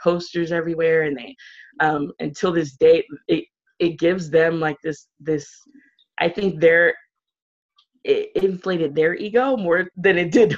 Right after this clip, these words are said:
<laughs> mine. They kinda walk around campus, like, "Did you hear? Our director is a top fifty <laughs> finalist." And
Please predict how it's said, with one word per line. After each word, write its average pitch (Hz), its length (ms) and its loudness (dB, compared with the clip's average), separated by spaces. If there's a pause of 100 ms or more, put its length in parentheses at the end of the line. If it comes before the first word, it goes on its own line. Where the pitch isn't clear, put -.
<laughs> - 80 -16
mine. 180 560 2 (260)
They 170 60 -2
kinda 180 240 0
walk 165 280 0
around 170 320 0
campus, 190 500 -6
like, 160 160 -4 (100)
"Did 165 160 -10
you 170 200 -10
hear? 175 280 -2 (240)
Our 165 120 -2
director 160 520 -6
is 165 140 -8
a - 60 -16 (120)
top - 300 -10
fifty - 340 -12
<laughs> - 460 -8
finalist." 208 840 2 (120)
And 175 320 -2